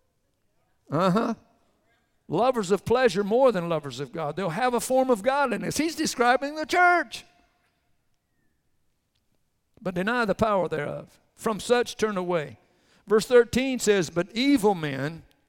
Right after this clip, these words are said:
'cause he's describing the church there now, "but evil men and seducers are gonna get worse and worse, deceiving and being deceived."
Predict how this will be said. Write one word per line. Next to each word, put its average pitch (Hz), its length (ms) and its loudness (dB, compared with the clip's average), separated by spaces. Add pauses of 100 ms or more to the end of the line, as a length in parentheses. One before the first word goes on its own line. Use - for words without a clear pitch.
'cause 147 120 -8
he's 190 120 -4
describing 247 520 0
the 185 60 -4
church 269 380 2
there 233 200 4
now, 180 80 -4 (220)
"but 226 160 2
evil 262 380 0
men 170 440 -4 (1800)
and 202 160 0
seducers 202 1000 0 (840)
are 175 120 -2
gonna 185 220 -2
get 165 200 0
worse 202 440 2
and 175 240 -8
worse, 156 480 -10 (640)
deceiving 220 880 -2 (540)
and 139 360 -12
being 170 420 -2
deceived." 127 640 -10